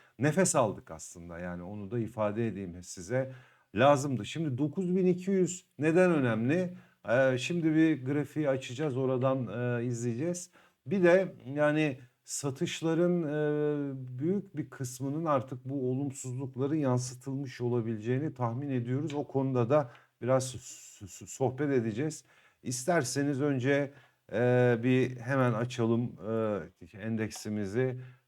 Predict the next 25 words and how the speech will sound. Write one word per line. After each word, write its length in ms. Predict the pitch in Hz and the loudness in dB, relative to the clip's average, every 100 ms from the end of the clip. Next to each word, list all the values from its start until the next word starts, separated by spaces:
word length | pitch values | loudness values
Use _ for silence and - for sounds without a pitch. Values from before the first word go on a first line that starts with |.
| _ | _
Çok 260 | - 160 156 | -8 -8 -4
da 120 | 160 | -4
tutmak 340 | - - 156 139 | -4 -4 -4 -4
istemiyorum. 800 | - 160 160 156 135 131 131 131 | -6 -4 0 2 2 2 -2 -2
Maçlar 520 | 104 113 - 147 151 | 0 0 4 6 6
da 160 | 139 123 | 6 6
var. 260 | 123 123 - | 4 0 -10
Bugün 440 | 107 104 120 - 101 110 | -10 -6 -6 -6 -10 -2
M 160 | 127 | 0
U, 100 | 120 | 0
e, 200 | 92 90 | -2 -6
şey 180 | - 120 | -6 -2
yapıyorum, 520 | 120 123 113 113 123 | -2 -2 -4 -2 -2
hani 280 | 113 110 113 - _ _ _ - | -4 -4 -6 -10 _ _ _ -4
herkes 400 | 110 104 120 101 | -4 0 -2 0
özledi. 520 | 104 101 104 98 131 131 _ _ _ _ _ _ _ _ _ - _ _ _ - | -4 -2 -2 -2 -6 -10 _ _ _ _ _ _ _ _ _ -20 _ _ _ 4
Bu 120 | 180 | 6
bizim 200 | 185 202 | 6 6
endeksimiz, 920 | 202 190 180 - 160 147 - - - _ _ - | 6 8 8 6 2 2 -2 -6 -12 _ _ -2
e, 100 | 127 135 131 131 127 123 | 4 6 8 8 6 6
ve 200 | 165 165 - - _ _ _ _ | 4 4 0 -16 _ _ _ _
takip 380 | - 156 156 180 | 4 4 6 4
ettiğimiz 580 | 165 - 147 147 147 127 | 2 0 -2 0 0 4
yer 280 | 143 135 135 | 6 6 2
burası 640 | 143 160 131 - 160 151 | -2 0 0 0 0 0